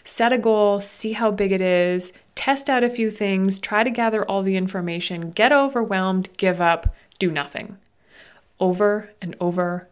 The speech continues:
and over again, okay? So keep it simple, stupid, right? That's the acronym, kiss, keep it simple, stupid. I mean, I, I didn't make it up. And I'm not calling you stupid, but that's just the acronym, right?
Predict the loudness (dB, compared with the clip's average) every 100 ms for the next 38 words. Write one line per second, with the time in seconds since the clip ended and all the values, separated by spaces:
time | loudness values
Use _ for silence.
0 | -12 -8 -8 -6 -6 -8 -12 _ -8 -6
1 | -10 -16 _ _ -10 -4 -4 -4 -10 -20
2 | _ -2 2 2 0 -16 -10 0 0 0
3 | -2 -2 -2 -4 -4 -4 -2 -4 -6 _
4 | -4 -4 -4 -8 -4 -2 -2 -2 0 -2
5 | -2 -4 -4 -6 -6 -6 -8 -8 -8 -10
6 | -8 -8 -8 -10 -16 -16 -14 -14 -12 -8
7 | -4 -4 -6 -10 -10 -10 -12 -20 -4 4
8 | 6 6 2 2 2 2 2 -2 -2 0
9 | 2 2 -2 -4 2 2 2 -4 -8 -2
10 | -2